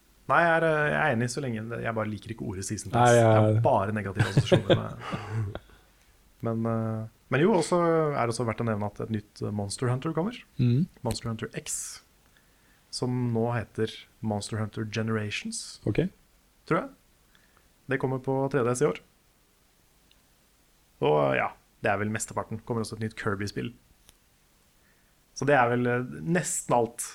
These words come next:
Speaker 2: Nesten
Speaker 1: Hvert,
Speaker 2: alt.
Speaker 1: hvert fall det som, eh, står oppført her.
Speaker 2: Ja,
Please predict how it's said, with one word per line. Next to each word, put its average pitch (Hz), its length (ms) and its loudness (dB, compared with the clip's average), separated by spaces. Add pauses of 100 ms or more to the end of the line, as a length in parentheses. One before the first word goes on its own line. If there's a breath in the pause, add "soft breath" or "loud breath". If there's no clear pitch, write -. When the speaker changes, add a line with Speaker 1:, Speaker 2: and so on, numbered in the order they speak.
(160)
Speaker 2:
Nesten 135 280 4
Speaker 1:
Hvert, 90 100 4
Speaker 2:
alt. 73 100 -2
Speaker 1:
hvert 123 140 -2
fall 131 140 0
det 110 120 -2
som, 110 280 -6
eh, 107 280 -6
står 113 240 -6
oppført - 260 -10
her. - 140 -14 (880)
Speaker 2:
Ja, 92 140 2